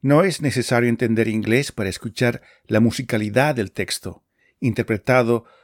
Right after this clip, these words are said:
por una estudiante de secundaria de Ottawa, Sophia Chu, durante la competición Las Voces de la Poesía,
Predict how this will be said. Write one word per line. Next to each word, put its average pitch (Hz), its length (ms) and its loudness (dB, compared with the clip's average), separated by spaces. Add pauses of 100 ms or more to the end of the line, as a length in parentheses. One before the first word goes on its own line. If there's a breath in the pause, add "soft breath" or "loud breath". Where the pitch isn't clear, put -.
(140 soft breath)
por 117 140 2
una 123 160 4
estudiante 113 640 0
de 101 80 -2
secundaria 107 580 -2
de 101 80 -6
Ottawa, 117 600 0 (120)
Sophia 113 520 -2
Chu, 127 420 -4 (440)
durante 139 380 2
la 165 80 -2
competición 123 920 -2
Las 104 240 -2
Voces 104 340 -4
de 101 80 -4
la 95 160 -4
Poesía, 110 600 -2